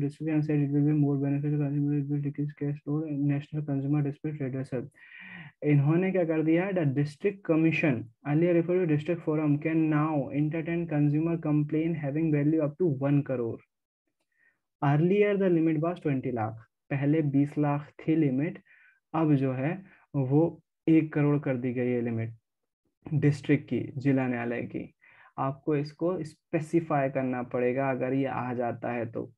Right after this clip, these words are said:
Objective में आता है तो भी आपको लिखना पड़ेगा। हो सकता हो teacher को नहीं पता हो इस बारे में,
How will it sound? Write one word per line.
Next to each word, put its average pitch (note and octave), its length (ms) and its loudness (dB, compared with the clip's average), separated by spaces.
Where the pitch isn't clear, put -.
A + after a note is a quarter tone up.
Objective C#3 560 -2
में C#3+ 120 4
आता C3 240 -4
है D#3 140 -4
तो D#3 320 4
भी D#3 160 4
आपको D3 320 2
लिखना C#3 360 0
पड़ेगा। C#3 420 0
हो D#3 160 6
सकता D3+ 360 -2
हो D#3 100 0
teacher D3 340 2
को D#3+ 120 -2
नहीं C#3 260 4
पता C3 280 -4
हो B2+ 80 -4
इस B2 100 -4
बारे A#2 260 -2
में, A2+ 220 -6